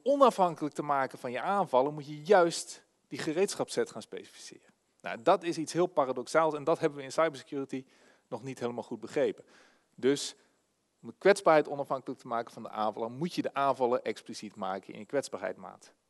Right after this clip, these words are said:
Gereedschapsset A. En natuurlijk kun je het dan ook voor gereedschapsset B specificeren. En dat wordt ook gedaan met verschillende niveaus van inbraakwerendheid.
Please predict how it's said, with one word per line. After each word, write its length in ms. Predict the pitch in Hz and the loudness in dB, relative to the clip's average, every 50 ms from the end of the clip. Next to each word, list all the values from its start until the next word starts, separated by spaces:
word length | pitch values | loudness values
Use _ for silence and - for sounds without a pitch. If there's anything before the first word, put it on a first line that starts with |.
| _ _ _ | _ _ _
Gereedschapsset 800 | _ - 117 101 92 90 90 - - 101 - - 101 95 - - _ _ | _ -12 -8 -8 -6 -8 -8 -8 -10 -10 -8 -6 -8 -8 -8 -10 _ _
A. 220 | 107 98 87 80 - _ _ _ _ _ _ _ _ _ _ _ _ _ _ | -6 -6 -6 -6 -10 _ _ _ _ _ _ _ _ _ _ _ _ _ _
En 60 | - - | -20 -20
natuurlijk 320 | 87 - 107 95 92 - | -14 -12 -12 -12 -10 -8
kun 80 | 110 101 | -10 -8
je 60 | - | -8
het 100 | 98 95 | -8 -8
dan 80 | 101 | -8
ook 60 | 98 - | -10 -10
voor 120 | - 98 | -14 -14
gereedschapsset 640 | - - 104 104 101 - - 92 - - 95 95 | -10 -6 -6 -6 -6 -8 -12 -12 -10 -10 -10 0
B 60 | 90 120 123 | 2 2 2
specificeren. 720 | 117 - - 110 92 - - - - - 98 113 123 131 - _ _ _ - _ _ _ | 2 -2 -4 -6 -6 -6 -8 -14 -14 -12 -10 -10 -10 -12 -14 _ _ _ -20 _ _ _
En 80 | 104 | -8
dat 100 | 101 95 | -8 -4
wordt 180 | 101 110 104 113 | -2 -2 -2 -2
ook 100 | 107 - | -4 -6
gedaan 360 | - 104 101 101 95 101 98 | -8 -2 0 0 0 0 -2
met 100 | 101 101 | -4 -8
verschillende 340 | - - - 107 98 95 98 | -10 -10 -12 -12 -12 -12 -12
niveaus 520 | 101 95 - - 92 95 98 - - - _ _ _ _ _ _ _ _ _ | -12 -12 -8 -6 -6 -6 -6 -10 -14 -18 _ _ _ _ _ _ _ _ _
van 220 | _ _ 117 101 107 | _ _ -10 -8 -8
inbraakwerendheid. 840 | 107 101 113 113 139 156 170 160 127 107 - 87 85 - - | -4 -4 -4 -2 2 2 2 2 0 -2 -8 -10 -10 -10 -12